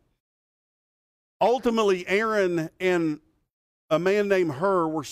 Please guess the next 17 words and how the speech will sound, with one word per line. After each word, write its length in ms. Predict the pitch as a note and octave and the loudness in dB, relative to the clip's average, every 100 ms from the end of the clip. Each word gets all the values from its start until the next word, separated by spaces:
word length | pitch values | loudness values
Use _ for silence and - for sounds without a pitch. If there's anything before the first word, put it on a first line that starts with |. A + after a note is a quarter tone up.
| F#3 | -12
were 180 | D3+ D#3+ | -4 -2
there, 460 | D3 F3 D3+ D3 | 0 0 0 -4
and 200 | D#3+ D#3 | -6 -4
they 180 | D#3 D#3+ | -2 -2
actually 500 | - F3+ G3 G3+ G3+ | -2 -4 -4 -4 -4
helped 360 | D3+ E3+ E3 C#3+ | -2 -4 -4 -8
Moses 520 | E3 E3+ D#3 C3 C3 | -2 0 0 -6 -12
hold 500 | D#3+ E3 D#3 C3+ B2 _ _ _ _ - | -2 0 0 -4 -14 _ _ _ _ -4
the 100 | D#3 | -2
rod 480 | E3+ G3 E3+ G#2 - G2+ _ _ _ _ _ _ _ _ _ _ - | 2 2 2 -2 -10 -20 _ _ _ _ _ _ _ _ _ _ -2
that 160 | D#3 | 0
they 180 | F3 F3 | 2 2
had, 340 | D#3+ E3+ D3 C3+ | 2 0 -2 -4
that, 220 | E3 D3 | -4 -2
that 160 | E3 - | -6 -4
came 360 | F3 G3 G3+ | -2 -2 -2
from, 520 | - E3+ E3 D#3 C#3+ | -2 -2 -2 -6 -10